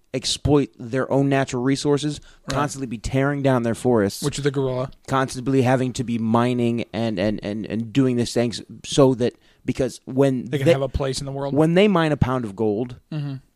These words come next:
Speaker 1: or when they mine, you know, uh, uh, an acre of, of forest,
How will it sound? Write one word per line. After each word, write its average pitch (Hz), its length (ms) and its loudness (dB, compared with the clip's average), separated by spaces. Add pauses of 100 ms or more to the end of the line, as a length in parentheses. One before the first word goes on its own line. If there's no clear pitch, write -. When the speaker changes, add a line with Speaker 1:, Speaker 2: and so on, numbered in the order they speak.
(200)
Speaker 1:
or 127 140 0
when 147 180 2
they 156 140 2
mine, 139 260 0
you 131 140 -2
know, 107 240 -2
uh, 104 180 2 (640)
uh, - 120 -14
an 131 280 -2 (120)
acre 127 460 2 (200)
of, - 400 -4
of 123 100 0
forest, 117 560 -2